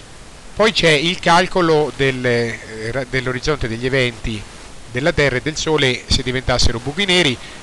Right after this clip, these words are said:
Questi calcoli sono completamente insensati, perché intorno ai buchi neri non valgono le leggi della fisica classica, ma quelle della relatività generale di Einstein.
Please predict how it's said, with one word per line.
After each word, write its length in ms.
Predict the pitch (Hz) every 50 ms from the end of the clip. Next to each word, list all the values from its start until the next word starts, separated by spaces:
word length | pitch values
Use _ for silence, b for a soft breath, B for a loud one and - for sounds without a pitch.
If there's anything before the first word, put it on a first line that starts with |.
| B B B
Questi 280 | - 135 120 - - 208
calcoli 420 | - 180 180 185 - - 170 139
sono 220 | 123 175 175 160
completamente 580 | - 143 127 131 127 - 135 143 160 165 151 147
insensati, 680 | 135 110 120 123 120 - - 175 147 120 110 - 107 98 104 - - - - - -
perché 240 | - 131 - - -
intorno 420 | 147 139 - 180 175 165 143 135
ai 100 | 123 127
buchi 260 | 127 156 175 185 202 190
neri 240 | 185 190 190 170
non 160 | 147 151 160 147
valgono 420 | 147 151 151 156 147 156 143 139
le 100 | 135 156
leggi 300 | 160 143 131 123 - 123
della 160 | 120 123 120
fisica 360 | - - 123 - 123 110 120
classica, 580 | 110 117 107 101 98 - - - 120 - 110 113
ma 140 | 127 160 156
quelle 280 | - 156 156 151 143
della 240 | 135 143 143 127 120
relatività 540 | 117 120 120 120 117 123 143 139 - 117 113
generale 480 | - 156 160 160 156 139 127 123 123 120
di 100 | 117 131
Einstein. 480 | 135 123 107 - - - 107 101 98